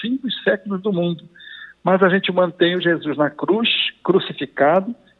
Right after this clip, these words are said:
quando ele deveria estar com os braços abertos, atendendo a população através dos nossos braços. Ele deveria estar falando com os outros através da nossa voz. Ele deveria estar carinhando através da nossa disponibilidade de ternura.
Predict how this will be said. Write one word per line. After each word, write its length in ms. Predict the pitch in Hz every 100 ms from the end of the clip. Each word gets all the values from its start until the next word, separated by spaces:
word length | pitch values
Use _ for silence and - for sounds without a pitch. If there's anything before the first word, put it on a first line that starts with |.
| _
quando 220 | - 175
ele 120 | 175
deveria 400 | 165 170 156 151
estar 180 | 156 156
com 140 | - 165
os 100 | 123
braços 500 | 127 131 139 151 139
abertos, 640 | 147 - 117 120 - 120
atendendo 500 | 120 - 123 120 120
a 60 | 120
população 760 | - - 127 120 - - - -
através 420 | 139 - 135 131
dos 180 | 117 131
nossos 380 | 131 165 - -
braços. 640 | - - - - - - _ _ - _ _
Ele 160 | - 131
deveria 360 | 131 139 143 139
estar 220 | - 131
falando 760 | - 147 147 180 185 151 - - _ - _ - _ -
com 160 | 156
os 160 | 147 120
outros 400 | 185 190 - 127
através 340 | 131 131 131
da 100 | 135
nossa 300 | 127 127 -
voz. 380 | 117 113 107 110 - - _ _ _ _ -
Ele 160 | 131
deveria 340 | 139 151 156 165
estar 300 | - 165 160
carinhando 840 | 160 160 151 170 190 170 117 117 -
através 480 | 143 147 131 139
da 120 | 127 131
nossa 240 | 135 -
disponibilidade 960 | 120 - 147 135 131 123 113 127 123 120
de 100 | -
ternura. 680 | - 110 123 110 104 107